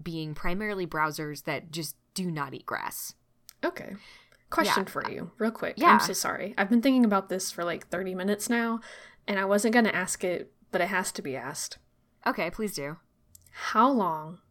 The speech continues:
Speaker 2: is a camel tongue? <laughs> 'Cause
Speaker 1: Oh my
Speaker 2: a lot
Speaker 1: God.
Speaker 2: of, <laughs> a lot of browsers, hear me out, have very
Speaker 1: Uh-huh.
Speaker 2: long tongues.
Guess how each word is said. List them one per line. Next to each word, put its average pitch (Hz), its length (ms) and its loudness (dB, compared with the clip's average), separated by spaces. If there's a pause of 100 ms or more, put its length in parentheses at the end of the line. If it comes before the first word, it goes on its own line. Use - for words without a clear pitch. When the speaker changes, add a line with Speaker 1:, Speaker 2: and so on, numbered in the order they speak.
(1160)
Speaker 2:
is 208 160 2
a 202 40 2
camel 190 400 -4
tongue? 151 400 -6 (240)
<laughs> - 1400 -14
'Cause 285 280 6
Speaker 1:
Oh 302 60 8
my 262 80 4
Speaker 2:
a - 40 6
lot 226 200 6
Speaker 1:
God. 330 80 2
Speaker 2:
of, - 160 -8 (460)
<laughs> - 400 2
a 330 100 10
lot 247 340 8
of - 80 4
browsers, 240 640 4
hear 165 180 -4
me 269 180 0
out, 190 240 -2 (140)
have 214 160 -4
very 226 260 0
Speaker 1:
Uh-huh. 339 180 2
Speaker 2:
long 208 360 2
tongues. - 680 -8